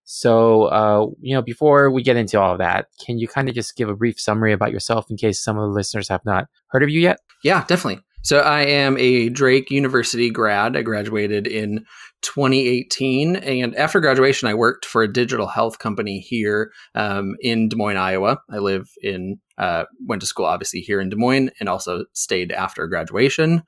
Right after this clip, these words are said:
Speaker 2: Um, and so I worked for that digital health company here and then transitioned into a role, um, at Unity Point Health, which is where I currently work.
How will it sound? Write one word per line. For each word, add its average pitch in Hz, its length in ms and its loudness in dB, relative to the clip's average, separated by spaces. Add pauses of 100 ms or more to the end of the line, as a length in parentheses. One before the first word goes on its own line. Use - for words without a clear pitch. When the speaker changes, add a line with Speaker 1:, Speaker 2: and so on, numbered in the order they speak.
(200)
Speaker 2:
Um, 110 380 2
and 113 100 -8
so 143 80 2
I 135 40 6
worked 160 200 4
for 165 100 2
that 131 120 4
digital 135 200 2
health 127 220 -2
company 147 300 0
here 170 180 4
and 131 160 0
then 156 120 2
transitioned 123 840 0
into 113 400 -2
a 101 80 0
role, 113 560 2 (220)
um, 104 580 -2
at 123 260 -4
Unity 120 360 -2
Point 107 260 -4
Health, - 300 -2
which 107 180 -4
is 110 100 -8
where 104 160 0
I 98 60 -2
currently 82 500 -4
work. - 280 -6